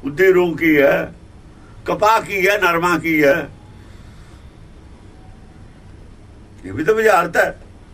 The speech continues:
ਬੁਝਾਰਤ ਹੈ। ਦੱਸੇ, ਜੇ ਪਤਾ ਹੋਵੇ ਦੱਸ ਦੂਗਾ। ਚੌਲ ਕਹੇ ਨੇ, ਭਾ-, ਪੀਤ ਕਹੇ,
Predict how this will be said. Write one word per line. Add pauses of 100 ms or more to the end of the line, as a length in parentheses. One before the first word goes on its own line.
(640)
ਬੁਝਾਰਤ
ਹੈ।
ਦੱਸੇ, (680)
ਜੇ
ਪਤਾ
ਹੋਵੇ
ਦੱਸ
ਦੂਗਾ। (1500)
ਚੌਲ
ਕਹੇ
ਨੇ,
ਭਾ-, (180)
ਪੀਤ
ਕਹੇ,